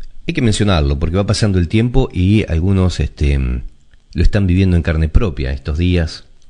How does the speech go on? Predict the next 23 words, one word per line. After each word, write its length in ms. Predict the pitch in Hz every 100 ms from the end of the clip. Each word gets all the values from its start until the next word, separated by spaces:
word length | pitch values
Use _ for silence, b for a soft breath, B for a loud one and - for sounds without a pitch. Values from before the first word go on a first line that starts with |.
| -
y 100 | -
estos 280 | 78 76 71
años. 500 | 73 71 65 69 - - B B B B B B B B
Milagro 360 | 123 196 180
Sala 320 | 139 170 180 123
ya 140 | 127
lleva 600 | 113 151 160 143 - - - - - - - - -
dos 300 | 95 117 143
mil 160 | 165
ciento 320 | 131 160 147
noventa 300 | 123 98 92
y 40 | 101
dos 160 | 123
días 240 | 113 139 127
privada 380 | - 92 104 101
de 100 | 87
su 140 | 85
libertad. 640 | 80 73 73 - 67 65 - - _ _ _ _ _ _ _ _ _ _ -
Para 180 | - 120
pensar 300 | 131 131 175
un 100 | 160
poquito, 400 | 120 113 90 73
¿no? 340 | 78 107 135